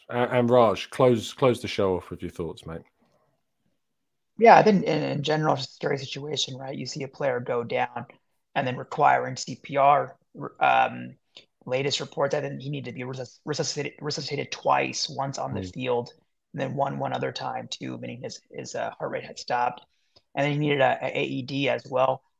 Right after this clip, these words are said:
Speaker 2: I think firstly, I wanna give credit to all those personnel who, who responded extremely, extremely well, uh, with their preparation, you know, take over, and in the end, you know, gave him a chance. And so I think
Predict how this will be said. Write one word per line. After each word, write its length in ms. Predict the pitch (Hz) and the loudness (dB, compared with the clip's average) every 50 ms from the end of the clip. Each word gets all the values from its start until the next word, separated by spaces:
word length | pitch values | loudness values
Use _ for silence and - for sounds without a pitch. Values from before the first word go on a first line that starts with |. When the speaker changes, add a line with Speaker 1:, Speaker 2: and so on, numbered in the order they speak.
| _ - | _ -4
Speaker 2:
I 80 | - | 0
think 160 | 156 175 147 | 0 0 2
firstly, 580 | - - 175 165 - - 165 160 151 135 - _ _ _ _ _ _ - - | 4 4 4 4 4 2 0 0 0 -2 -6 _ _ _ _ _ _ -4 0
I 100 | 143 135 | 2 2
wanna 180 | 131 127 131 | 2 2 -2
give 240 | 160 - - 127 - | -2 -2 -2 -4 -2
credit 320 | - - 143 139 139 - - | -2 -2 -2 -2 -2 -4 -4
to 400 | - - 147 135 131 127 131 - | -4 -4 -4 -4 -6 -6 -6 -2
all 220 | 131 131 123 123 | -2 0 0 0
those 180 | 123 123 123 123 | 0 -2 -4 -6
personnel 680 | - - - 156 - - 143 131 127 123 123 127 135 - _ _ - | -8 -10 -10 -8 -8 -8 -8 -6 -2 -2 0 -2 -2 -4 _ _ -8
who, 120 | 143 139 - - | -8 -8 -8 -8
who 140 | - 143 135 | -8 -8 -6
responded 540 | 127 131 - - - 131 127 127 131 123 113 | -4 -4 -4 -4 -4 -4 -4 -4 -4 -6 -6
extremely, 560 | 127 - - - - 143 139 135 127 131 139 | -6 -8 -8 -8 -8 -8 -8 -6 -6 -8 -8
extremely 420 | 123 - - 165 135 127 123 127 | -8 -8 -8 -8 -10 -10 -10 -10
well, 320 | 123 127 123 120 117 117 - _ _ _ _ _ - - _ _ - - | -6 -2 0 0 0 -2 -4 _ _ _ _ _ -20 -20 _ _ -2 2
uh, 200 | 123 120 113 113 | 4 4 4 4
with 100 | 127 135 | 2 0
their 80 | - 156 | -2 -2
preparation, 1000 | - - - 151 - - 143 139 135 131 131 131 131 - - 135 127 123 120 120 120 - | -2 -2 -4 -4 -4 -4 -4 -2 0 0 0 0 -2 -2 -4 -4 -6 -6 -8 -12 -14 -14
you 80 | - 135 | -12 -10
know, 60 | 131 | -8
take 280 | - - 143 131 - | -6 -6 -6 -6 -2
over, 420 | 127 123 123 131 131 139 123 120 - _ _ _ _ _ _ _ _ _ _ _ _ - | 0 0 0 0 0 -4 -8 -8 -10 _ _ _ _ _ _ _ _ _ _ _ _ -12
and 80 | - 131 | -10 -10
in 100 | 123 123 | -8 -6
the 140 | 123 123 117 | -6 -2 0
end, 200 | 123 139 135 123 | 0 0 0 0
you 60 | 127 | -2
know, 80 | 123 123 | -6 -6
gave 240 | 139 139 135 135 | -4 -2 -2 -2
him 160 | 127 139 135 139 | -2 -2 -2 -2
a 60 | 123 | -2
chance. 560 | 123 - - 143 139 139 123 - - - - _ _ _ _ _ _ - | -2 -2 -2 0 0 0 0 -2 -8 -20 -20 _ _ _ _ _ _ -2
And 220 | - 135 135 135 123 | 0 2 2 2 2
so 240 | - - 135 123 | 4 4 6 6
I 100 | 123 123 | 6 4
think 200 | 127 - 139 135 | 2 0 -2 -6